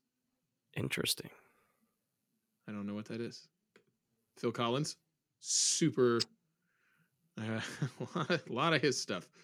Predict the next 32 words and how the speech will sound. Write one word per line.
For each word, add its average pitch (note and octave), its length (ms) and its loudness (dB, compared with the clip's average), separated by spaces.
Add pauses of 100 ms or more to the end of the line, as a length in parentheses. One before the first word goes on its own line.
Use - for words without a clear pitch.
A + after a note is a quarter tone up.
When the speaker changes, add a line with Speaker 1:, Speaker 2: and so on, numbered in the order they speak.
(600)
Speaker 2:
That A#2 160 0
man A2 200 2
did G2+ 120 -2
not G#2+ 240 0
have A2+ 180 -2
to A2 80 -4
go G#2 140 0
as G2 100 -2
hard G#2 180 -4
as F#2+ 100 -2
he G#2 100 -2
did F#2+ 280 -2
for G2+ 100 -8
the F#2+ 80 -6
th-, - 120 -16 (340)
Tarzan G2 380 -6
soundtrack, E2+ 460 -8 (240)
but F2 80 -8
he D#2+ 80 -8
did. - 280 -8 (360)
Speaker 1:
<laughs> - 400 -6
But G#2 120 10
he A#2 60 6
did. - 220 0 (140)
Speaker 2:
<laughs> - 140 -2
And A2 120 -2
it F#2 100 -4
was - 380 0 (220)
Speaker 1:
<laughs> - 200 -20
Speaker 2:
so - 380 -6 (160)
good. - 240 -8 (960)
Um, A2 580 -2